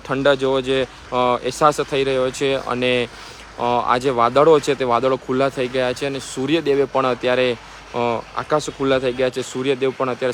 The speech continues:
સરસ મજાના અત્યારે દેખાઈ રહ્યા છે. અ, થોડા સમય પહેલાં ચારેય તરફ, અ, કહેવાય છે કે આકાશની અંદર, આકાશની અંદર પણ કાળા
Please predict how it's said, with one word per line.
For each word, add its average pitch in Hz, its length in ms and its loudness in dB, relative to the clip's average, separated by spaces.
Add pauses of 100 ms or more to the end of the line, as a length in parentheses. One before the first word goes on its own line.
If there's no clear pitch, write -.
(120)
સરસ 143 280 0
મજાના 123 340 -2
અત્યારે 127 260 -2
દેખાઈ 120 320 -2
રહ્યા 120 240 2
છે. 123 240 -4
અ, - 540 -6
થોડા 139 300 2
સમય 143 280 -2
પહેલાં 131 300 2
ચારેય 127 300 2
તરફ, 127 360 -2 (420)
અ, 127 260 4 (520)
કહેવાય 156 320 4
છે 151 180 0
કે 135 480 0 (1040)
આકાશની 147 440 0
અંદર, 139 200 0 (460)
આકાશની 139 420 0
અંદર 135 220 0
પણ 135 240 0
કાળા 127 400 4